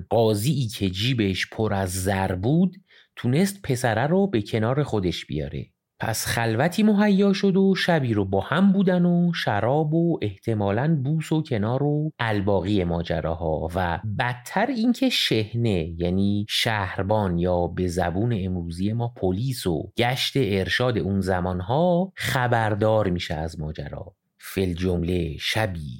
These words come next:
خلوتی میسر شد و هم در آن شب شحنه را خبر شد.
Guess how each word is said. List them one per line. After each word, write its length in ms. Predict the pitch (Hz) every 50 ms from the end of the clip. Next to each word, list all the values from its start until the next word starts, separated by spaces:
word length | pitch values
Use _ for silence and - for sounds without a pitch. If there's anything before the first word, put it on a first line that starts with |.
| 82 -
خلوتی 680 | - - - - 95 95 92 98 123 143 139 - - 90
میسر 600 | 90 92 90 87 85 82 - - - 90 85 82
شد 260 | 82 - - 82 - 76 78
و 120 | 85 85
هم 320 | 87 - - 147 165 156
در 200 | 123 98 92 92
آن 140 | 90 85 87
شب 260 | 87 - - 160 180 -
شحنه 580 | - - - - - 101 92 - 104 117 139
را 160 | 165 196 208 196
خبر 420 | - - - 95 90 95 90 92
شد. 300 | - - - 67 - -